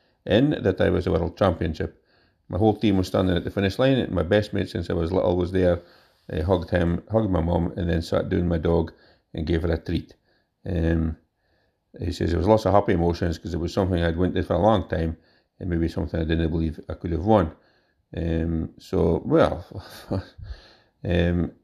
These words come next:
throughout the championships, Dylan and, uh, Geely were nearly perfect on all four runs. Following his win, he received a trophy, medals, as well as lots of dog toys, uh, sure to keep Geely happy.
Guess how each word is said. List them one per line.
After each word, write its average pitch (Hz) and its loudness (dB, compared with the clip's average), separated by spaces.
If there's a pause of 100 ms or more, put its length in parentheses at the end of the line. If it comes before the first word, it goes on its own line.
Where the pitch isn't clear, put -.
(120)
throughout 117 4
the - 0
championships, 95 0
Dylan 98 2
and, 90 -2
uh, 90 0
Geely 92 2
were 95 -2
nearly 87 0
perfect 87 -4
on 90 -2
all 90 2
four 87 0
runs. 80 -2 (520)
Following 127 4
his 90 2
win, 95 2
he 95 -2
received 92 -4
a 95 -2
trophy, 110 2
medals, 92 0
as 90 -2
well 90 0
as 87 -2
lots 117 0
of 85 0
dog 85 0
toys, 87 0 (520)
uh, 82 -2
sure 95 -2
to 87 -6
keep - -2
Geely 87 0
happy. 92 2